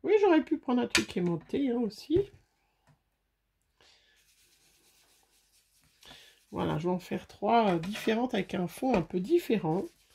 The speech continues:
Pour vous montrer ce que ça rend. Alors, on peut faire, voilà, l'embossage. On peut faire le Bruchot et faire l'embossage dessus. Ou on peut faire, euh, faire le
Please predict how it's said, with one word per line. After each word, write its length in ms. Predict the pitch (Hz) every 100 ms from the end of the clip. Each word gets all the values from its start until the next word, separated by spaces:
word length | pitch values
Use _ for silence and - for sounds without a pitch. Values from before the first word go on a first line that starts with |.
| _ _ _ _ _ _
Pour 100 | 180
vous 100 | 185
montrer 320 | 202 - 247
ce 80 | 247
que 120 | 208
ça 220 | 202 208
rend. 300 | 190 202 247
Alors, 180 | 247 175
on 100 | 190
peut 160 | 196 208
faire, 320 | - 220 208
voilà, 220 | 190 160
l'embossage. 800 | 175 226 196 196 - 226 320 - - - - -
On 100 | 233
peut 100 | 294
faire 180 | 285
le 80 | 262
Bruchot 420 | 220 262 254 240
et 60 | 202
faire 160 | 202 190
l'embossage 520 | 170 165 - 147 143
dessus. 520 | 180 202 - 294 320 - - - _
Ou 140 | 262
on 80 | 269
peut 160 | - 220
faire, 460 | 220 233 277 294
euh, 480 | 220 185 180 175 165 147 - - - -
faire 360 | - 240 247
le 540 | 240 202 185 180 175